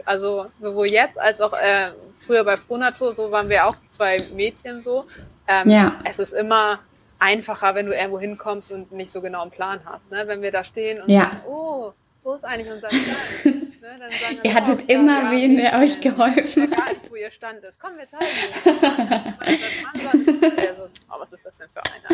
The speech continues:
Speaker 1: ey?“ Oh.
Speaker 2: Ja,
Speaker 1: Oder
Speaker 2: ja.
Speaker 1: auch, während Sachen getragen werden müssen, dann steht man da und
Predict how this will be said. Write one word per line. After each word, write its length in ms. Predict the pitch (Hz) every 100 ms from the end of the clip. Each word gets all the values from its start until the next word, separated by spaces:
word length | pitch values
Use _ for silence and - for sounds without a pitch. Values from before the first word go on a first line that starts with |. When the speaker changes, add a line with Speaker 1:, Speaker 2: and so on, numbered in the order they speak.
| 349
Speaker 1:
ey?“ 220 | - - -
Oh. 140 | - - - - -
Speaker 2:
Ja, 280 | 247 220 -
Speaker 1:
Oder 140 | -
Speaker 2:
ja. 80 | - -
Speaker 1:
auch, 260 | 262 - -
während 340 | 202 196 202
Sachen 340 | 214 214 - 208
getragen 800 | 311 - - - 196 196 190
werden 240 | 185 180 185
müssen, 200 | 190 _
dann 100 | 196
steht 240 | - 233
man 100 | 214
da 180 | 202 190
und 180 | 185 190